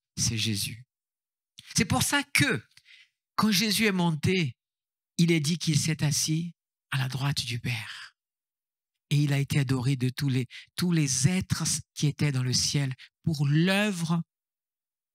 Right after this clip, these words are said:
qu'il a accomplie. Pas parce qu'il était Jésus, il est devenu Jésus. Certains disent, «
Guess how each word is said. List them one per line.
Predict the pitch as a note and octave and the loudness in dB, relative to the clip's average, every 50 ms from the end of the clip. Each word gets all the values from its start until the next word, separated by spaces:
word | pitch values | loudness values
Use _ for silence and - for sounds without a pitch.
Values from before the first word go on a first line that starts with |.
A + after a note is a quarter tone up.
| _ _ _ - | _ _ _ -6
qu'il | - F3+ D#3+ C#3 C#3 | 0 0 2 2 2
a | B2 A2+ A2 A2+ | 0 -2 -2 -4
accomplie. | A#2+ - - A#2 G#2 G#2 - - - - - - _ _ _ _ _ _ _ _ _ _ _ _ _ _ _ _ _ _ - | -4 -4 -6 -8 -6 -4 -6 -6 -6 -6 -18 -18 _ _ _ _ _ _ _ _ _ _ _ _ _ _ _ _ _ _ 2
Pas | B3+ B3+ C4+ C#4 D4 | 4 6 6 6 4
parce | - A#3 G#3+ - | 4 2 2 2
qu'il | - - G#3+ G#3 F#3+ | 0 0 2 4 4
était | F3+ E3+ - - F3 F3+ E3+ E3 E3+ E3 D#3 C#3+ | 4 2 2 2 2 4 4 4 4 4 2 2
Jésus, | B2+ B2 D3+ D3+ C#3 B2 A2+ B2 F3 G3 G3+ A3 A3+ - | 2 2 2 2 2 0 0 0 -2 -2 -2 -4 -4 -2
il | D3+ C3+ C3 | -2 0 0
est | C3+ | 0
devenu | C3 D3+ C3+ C#3 C#3+ D3 D#3 | 0 0 0 0 -2 0 0
Jésus. | D#3 B2+ - D3 C#3+ C3 D3+ F3+ D#3 | -2 -2 -2 -2 -2 -2 -2 -4 -2
Certains | - E3+ D3+ - F#3+ F#3 | 0 -2 0 0 0 0
disent, « | F3 F#3+ G3+ F3+ | 0 0 2 2